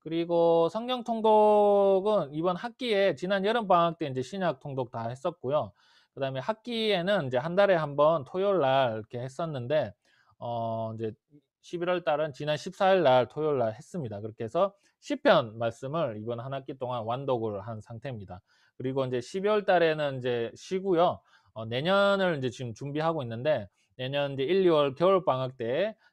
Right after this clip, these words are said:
그 강원에서는 이제 온라인 성경 통독해서,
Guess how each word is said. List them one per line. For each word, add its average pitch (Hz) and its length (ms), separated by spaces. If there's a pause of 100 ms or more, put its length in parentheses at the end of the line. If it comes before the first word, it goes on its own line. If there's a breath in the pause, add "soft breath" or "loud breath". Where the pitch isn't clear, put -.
그 104 460
강원에서는 165 960
이제 139 80
온라인 170 360
성경 151 340
통독해서, 127 920